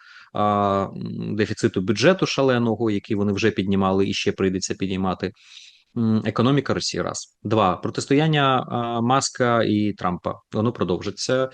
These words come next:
І третя політична сила, скоріш за все, таки народиться в Сполучених Штатах. Вирогідно, наступні вибори,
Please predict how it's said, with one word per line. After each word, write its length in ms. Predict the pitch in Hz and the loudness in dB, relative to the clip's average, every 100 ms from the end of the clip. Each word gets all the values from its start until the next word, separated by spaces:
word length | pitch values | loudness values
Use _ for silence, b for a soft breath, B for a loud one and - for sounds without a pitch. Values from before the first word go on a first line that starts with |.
| B B B | B B B
І 60 | - | -4
третя 260 | 110 113 | 0 2
політична 500 | - 107 104 110 - | 2 2 2 0 -2
сила, 260 | 95 131 123 | 0 0 0
скоріш 300 | - 92 98 | 0 0 0
за 100 | 98 | -2
все, 340 | - 101 101 | -2 0 0
таки 280 | 98 - 110 | -2 -4 -2
народиться 540 | 101 92 82 90 - | 0 0 -2 -4 -4
в 80 | 107 | -6
Сполучених 460 | - 120 120 - 120 | -2 -2 -2 -6 -6
Штатах. 480 | - 117 117 120 - B B B | -2 -2 -2 -6 -10 B B B
Вирогідно, 540 | 104 110 104 131 135 | 4 4 6 4 4
наступні 480 | 110 101 - 127 113 | 2 2 0 0 0
вибори, 580 | 98 131 139 123 113 110 | 2 2 2 4 4 2